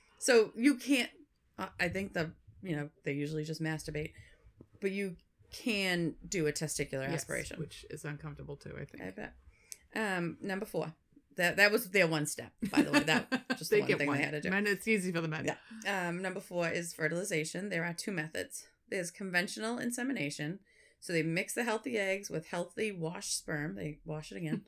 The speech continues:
Speaker 2: <laughs> Wash and concentrate.
Speaker 1: Yeah.
Speaker 2: Concentrate, boys.
Speaker 1: And then they incubate it overnight. Or they, God,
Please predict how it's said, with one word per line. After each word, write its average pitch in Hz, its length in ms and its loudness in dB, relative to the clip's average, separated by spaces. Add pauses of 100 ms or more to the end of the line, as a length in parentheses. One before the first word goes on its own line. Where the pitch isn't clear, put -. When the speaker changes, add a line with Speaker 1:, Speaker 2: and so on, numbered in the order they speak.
Speaker 2:
<laughs> - 120 -14
Wash 160 260 -6
and 208 100 0
concentrate. 214 580 2 (100)
Speaker 1:
Yeah. 175 100 0
Speaker 2:
Concentrate, 220 440 6
boys. 175 380 8
Speaker 1:
And 208 160 2
then 185 100 2
they 180 200 0
incubate 196 420 2
it 175 100 2
overnight. 151 380 -2 (1300)
Or 220 540 6 (260)
they, 175 220 -4 (880)
God, - 100 -18